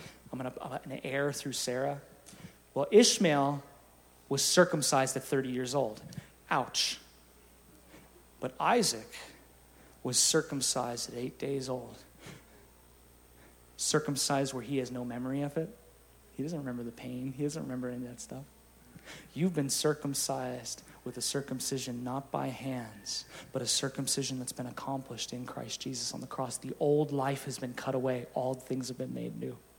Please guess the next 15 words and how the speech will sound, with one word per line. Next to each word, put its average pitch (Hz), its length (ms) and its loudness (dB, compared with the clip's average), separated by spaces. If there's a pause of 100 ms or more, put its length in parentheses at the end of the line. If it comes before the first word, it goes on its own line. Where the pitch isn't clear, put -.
(1400)
Don't 135 160 2
argue 175 320 6
with 117 200 0
me. - 140 -6 (2750)
Don't 160 180 6
look 170 140 4
at 170 40 -2
me 170 80 2
with 143 120 2
that 127 160 -4
tone 135 180 -2
of 120 60 -4
voice. 117 440 -12 (1500)
All 175 520 12
things 165 720 2